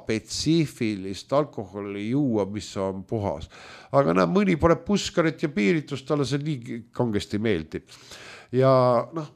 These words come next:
kui me hakkame veel võrdlema, kuidas inimesed midagi tajuvad, eh, ma olen nagu seda vaadanud, siis võib öelda, et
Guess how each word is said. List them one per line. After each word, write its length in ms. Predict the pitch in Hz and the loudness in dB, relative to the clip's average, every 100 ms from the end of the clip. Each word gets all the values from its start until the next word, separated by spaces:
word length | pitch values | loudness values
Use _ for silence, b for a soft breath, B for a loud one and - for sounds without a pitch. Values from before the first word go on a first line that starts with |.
| _ - - | _ -20 -6
kui 80 | 190 | 0
me 80 | 196 | 2
hakkame 360 | 165 160 151 143 | 2 2 0 4
veel 160 | 156 | 4
võrdlema, 480 | 160 180 147 147 127 117 | 6 4 2 -2 -2 -2
kuidas 280 | 151 135 160 | -2 -2 -2
inimesed 420 | 165 135 104 98 | -2 -4 -4 -6
midagi 320 | 147 143 104 - - 139 | 0 0 -2 -10 -16 0
tajuvad, 680 | 139 160 139 98 78 67 - - - B B B | 6 8 8 6 0 -8 -12 -20 -20 B B B
eh, 400 | 117 110 110 110 | 2 4 4 2
ma 120 | 127 | 2
olen 160 | 143 123 | 2 2
nagu 200 | 127 117 | 0 -2
seda 300 | 123 127 120 101 131 | -4 0 0 0 2
vaadanud, 480 | 139 123 98 87 - _ b b b | 4 4 0 -8 -18 _ b b b
siis 200 | b 139 - | b -10 -2
võib 200 | 208 160 | 0 4
öelda, 500 | 196 175 117 127 120 110 _ _ _ _ _ _ _ _ _ _ _ _ _ _ _ _ _ _ _ _ _ - - | 8 8 6 2 0 0 _ _ _ _ _ _ _ _ _ _ _ _ _ _ _ _ _ _ _ _ _ -10 0
et 420 | 135 135 131 | 4 4 2